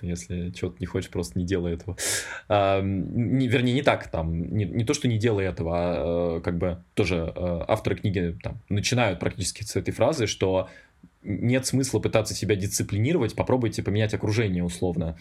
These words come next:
То есть в этом смысле они вот там вторят, наверное, различным книгам, которые про привычки, что если вы хотите сформировать привычку, н-, дело не в дисциплине, попробуйте построить вокруг себя системы по умолчанию так, чтобы они работали на вас, а не против вас. То есть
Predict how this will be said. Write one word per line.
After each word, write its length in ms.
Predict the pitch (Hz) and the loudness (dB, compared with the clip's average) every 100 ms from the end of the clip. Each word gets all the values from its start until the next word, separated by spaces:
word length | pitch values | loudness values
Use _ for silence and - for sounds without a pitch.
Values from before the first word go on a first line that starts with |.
| - 113 107 | -10 -8 -2
То 60 | 98 | 0
есть 120 | - | 2
в 40 | |
этом 140 | 104 104 | 0 2
смысле 320 | 123 117 98 | 0 0 0
они 320 | 92 95 95 | 2 0 0
вот 280 | 90 87 87 | 0 0 -2
там 320 | 82 85 80 | -2 -2 -2
вторят, 420 | 82 - 101 90 90 | -2 0 0 0 0
наверное, 560 | 92 92 90 85 85 - _ | 0 0 0 -2 -4 -12 _
различным 500 | - - 95 90 87 | -2 0 0 -2 -4
книгам, 320 | - 110 90 | -2 0 0
которые 720 | 87 87 90 87 85 82 85 82 - | -2 -2 0 0 0 -2 -4 -6 -2
про 280 | 92 90 | 0 0
привычки, 560 | 85 104 - - 101 107 - | 0 0 0 0 -2 -2 -12
что 280 | - - 90 | -12 -6 -4
если 200 | 90 87 | -2 -2
вы 80 | 90 | -2
хотите 240 | 92 87 | -2 -4
сформировать 440 | - 104 101 107 120 | -4 -2 0 0 -2
привычку, 480 | 156 247 - 104 | -4 -2 0 0
н-, 680 | 98 107 92 92 78 71 - | 0 -2 -2 -4 -4 -6 -2
дело 220 | 110 147 | 2 2
не 120 | 117 | 2
в 20 | 98 | 0
дисциплине, 500 | 110 131 131 104 85 | -2 0 0 0 0
попробуйте 460 | - 139 110 - | 2 2 2 0
построить 480 | 110 104 123 107 90 | 0 2 2 2 0
вокруг 260 | 95 110 - | -2 -2 -4
себя 420 | 98 107 90 - | 0 2 2 -2
системы 440 | - 113 127 127 110 | -4 0 2 2 2
по 100 | 110 | 2
умолчанию 520 | 110 110 135 107 95 | 2 2 0 0 2
так, 160 | 180 | 0
чтобы 320 | - 123 98 95 | 2 0 2 0
они 380 | 95 135 123 | 0 0 2
работали 680 | 98 98 117 104 95 92 87 80 | 2 2 0 0 0 0 -2 0
на 180 | 107 | 2
вас, 300 | 92 87 85 | 2 0 -2
а 120 | - 95 | -2 -2
не 320 | 92 90 85 | 0 -2 -2
против 400 | - 95 85 - | -2 -2 -4 -6
вас. 220 | 80 - | -6 -4
То 100 | 87 | -4
есть 200 | 87 | -4